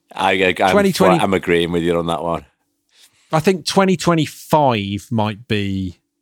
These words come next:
Speaker 2: um, might be doable.
Speaker 1: Yeah, I thought, mate, I thought, I, I thought around twenty twenty-four, but now it's twenty twenty-two, and you're like,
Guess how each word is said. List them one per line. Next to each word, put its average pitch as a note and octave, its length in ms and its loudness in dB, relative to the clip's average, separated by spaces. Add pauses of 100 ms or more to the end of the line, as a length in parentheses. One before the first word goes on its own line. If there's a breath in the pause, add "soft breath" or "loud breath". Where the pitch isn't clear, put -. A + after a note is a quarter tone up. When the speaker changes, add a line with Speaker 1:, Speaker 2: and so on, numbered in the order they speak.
(300)
Speaker 2:
um, F2+ 760 -6 (840)
might D#3+ 340 -2
be C3 100 -2
doable. G#2+ 500 -2 (120)
Speaker 1:
Yeah, F2 260 -2 (120)
I A#2+ 100 0
thought, D3+ 340 4
mate, C#3+ 140 2
I B2+ 60 2
thought, D3 360 0
I, B2+ 200 0
I C3 140 0
thought C3+ 240 -2
around A#2+ 240 0
twenty G#2+ 220 -4
twenty-four, F#2+ 520 -2
but G2+ 160 -4
now G2+ 160 -2
it's - 120 -8
twenty A2 260 -2
twenty-two, F#2 560 -4
and G2 100 -6
you're F#2+ 80 -2
like, E2+ 240 -4